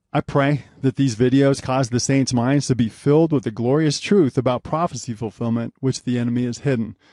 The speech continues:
I pray that Messiah's ecclesia will be raised from their slumber and use the authority that Messiah has given to her to cast down the enemy's power with scriptural truth and fervent prayer.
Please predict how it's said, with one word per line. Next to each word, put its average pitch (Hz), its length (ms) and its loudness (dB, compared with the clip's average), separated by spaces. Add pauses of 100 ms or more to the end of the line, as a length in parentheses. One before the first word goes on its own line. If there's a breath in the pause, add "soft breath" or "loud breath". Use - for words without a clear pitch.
(200 soft breath)
I 139 80 -6
pray 165 300 2
that 151 220 2
Messiah's 143 480 2
ecclesia 135 580 0
will 123 160 0
be 139 200 4
raised 147 440 0
from 151 160 0
their 147 120 2
slumber 135 440 -2 (360 soft breath)
and 131 140 0
use 151 220 4
the 151 100 2
authority 143 480 2
that 110 120 -2
Messiah 135 420 0
has 123 160 0
given 160 360 -2
to 101 180 -6
her - 180 -10 (260)
to - 80 -8
cast 143 400 -4
down 147 220 4
the 127 100 4
enemy's 131 300 2
power 120 500 -2
with 117 180 -4
scriptural 147 460 2
truth 160 400 0
and 110 160 0
fervent 127 380 0
prayer. 98 340 -4